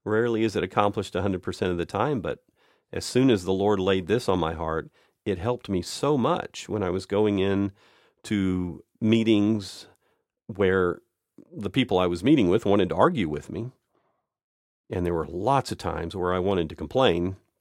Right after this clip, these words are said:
privately or talking to other people. I really <laughs> wanted to complain, and, you know, actually, I guess you'd say I had every right to complain.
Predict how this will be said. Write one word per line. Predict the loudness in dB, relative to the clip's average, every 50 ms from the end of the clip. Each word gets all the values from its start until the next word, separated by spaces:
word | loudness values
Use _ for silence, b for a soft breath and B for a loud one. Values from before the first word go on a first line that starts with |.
| _ _
privately | 2 4 4 4 4 2 0 -2 0 0 0 0 -2
or | -2 -2 -4 -4 -6 -10 -8
talking | -2 -2 -2 -2 -2 -4 -4
to | -4 -2 -4 -2
other | -4 -4 -4 -6
people. | -6 -6 -6 -4 -4 -4 -6 -6 -8 _ _ _ _ _ _ _ _ _ _ -18
I | -16
really | -14 -6 -2 0 0 2 4
<laughs> | 4 4
wanted | 4 4 2 2
to | 0
complain, | -2 -4 -4 0 0 2 2 4 4 2
and, | 2 0 0 -2 -2
you | 0
know, | 2 2 2
actually, | 0 0 -2 -4 -4 -4 -2 -2
I | -4 -6
guess | -6 -8 -8 -10 -8
you'd | -10 -12 -10
say | -8 -6 -6 -4 -4
I | -6
had | -4 -4
every | -4 -2 -2 -2 0
right | 0 0 0 -2 -4
to | -10 -10
complain. | -10 -10 -8 -8 -10 -12 -12 -12 -14